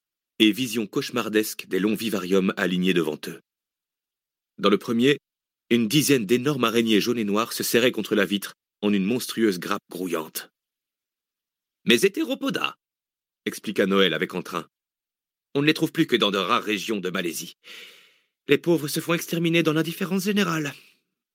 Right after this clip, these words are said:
C'est certain que sur un t-shirt W W F, elles font moins sympa qu'un panda, non ?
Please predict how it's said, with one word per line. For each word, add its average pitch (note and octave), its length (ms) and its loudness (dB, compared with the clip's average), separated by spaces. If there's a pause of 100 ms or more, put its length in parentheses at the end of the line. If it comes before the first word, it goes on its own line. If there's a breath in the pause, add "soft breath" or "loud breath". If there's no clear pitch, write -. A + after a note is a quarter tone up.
(200)
C'est - 120 -4
certain A#2 320 2
que F#2+ 120 -8
sur F#2 220 -4
un F#2 40 -2
t-shirt A#2 320 0
W F#2+ 300 0
W G2 480 4
F, - 100 -12 (240 loud breath)
elles - 100 -4
font - 140 -8
moins A#2+ 140 2
sympa - 300 0
qu'un G2 120 -6
panda, C3 380 0
non ? D3+ 160 0